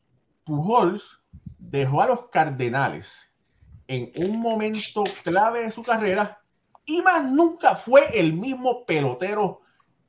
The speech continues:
eh, que fue. Pujols puso unos números impresionantes con, con los Cardenales, que le dieron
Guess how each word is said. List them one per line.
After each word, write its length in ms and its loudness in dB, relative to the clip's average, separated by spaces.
eh, 400 0
que 100 -2
fue. 380 -2
Pujols 420 2
puso 440 -4
unos 380 0
números 540 -2
impresionantes 1300 0
con, 400 -2
con 140 -2
los 80 -2
Cardenales, 360 -2
que 160 -6
le 160 -2
dieron 640 4